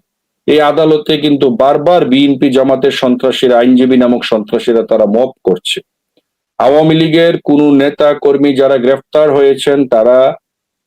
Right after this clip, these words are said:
যে একজন আইনজীবী নিয়োগ করবেন, সে সুযোগটি পর্যন্ত তারা পাচ্ছে না। এবং আইসিটি ট্রাইব্যুনালে যারা বিগত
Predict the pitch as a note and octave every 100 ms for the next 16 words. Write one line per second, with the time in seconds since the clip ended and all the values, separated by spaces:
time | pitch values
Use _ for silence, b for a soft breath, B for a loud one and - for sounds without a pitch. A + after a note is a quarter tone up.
0 | _ G2 B2 C3 A#2 C3+ C3 A#2 D3 E3+
1 | D#3+ D#3 D3+ C#3+ C3+ - C3+ D3 D#3+ -
2 | - C3+ C3 D3+ D#3+ F#3+ - F3 C3 B2+
3 | A#2+ G#2+ G#2+ G2 F#2 E2+ - E2 - _
4 | _ _ _ _ _ - C3+ E3+ D#3+ F#2
5 | - _ _ _ _ - C3+ D#3+ D#3+ F3+
6 | F3 F3+ D3 D3 D3+ D3+ D3+ D#3 E3 D3+
7 | A#2 A#2+ B2+ C3+ C3+ A#2+ B2+ D3